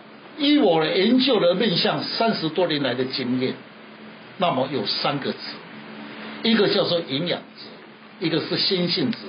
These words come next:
一个是筋骨值。我们先来谈营养值。营养值的人呢，那么面貌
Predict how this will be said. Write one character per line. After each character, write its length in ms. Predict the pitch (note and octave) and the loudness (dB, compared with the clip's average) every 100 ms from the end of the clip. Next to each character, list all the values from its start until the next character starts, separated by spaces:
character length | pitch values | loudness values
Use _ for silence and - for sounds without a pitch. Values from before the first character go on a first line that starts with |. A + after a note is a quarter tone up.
| - - - | -16 -18 -6
一 100 | E3 | -2
个 100 | D3+ | -2
是 180 | C3 D3+ | -2 -4
筋 260 | - D3+ C3+ | -4 -4 -2
骨 80 | |
值。 240 | A#2 - - - A2 G#2+ - - - - - - - - | -4 -10 -14 -14 -14 -14 -12 -12 -12 -12 -12 -10 -8 -2
我 80 | F3+ | 2
们 140 | A3 | 2
先 200 | G#3+ C4+ | 4 2
来 140 | A3+ G3+ | 2 0
谈 320 | - D3 D#3+ - | 0 -2 -4 -4
营 180 | D3+ G3+ | 0 2
养 140 | C#3 | 0
值。 1200 | - - - - - - - - - - - - | -4 -12 -14 -14 -16 -16 -16 -16 -16 -14 -12 -2
营 80 | C4+ | 2
养 220 | E4 A#3 G3+ | 2 2 2
值 100 | A#3 | 0
的 120 | A#3+ | 2
人 220 | E3 E3 | 2 4
呢， 160 | G#3 D3+ - - - | 2 0 -4 -16 -4
那 200 | G#3 G#3+ | 0 2
么 120 | E3+ | 2
面 180 | F3 A3 | 2 2
貌 300 | E3+ F#3+ - | 2 0 -2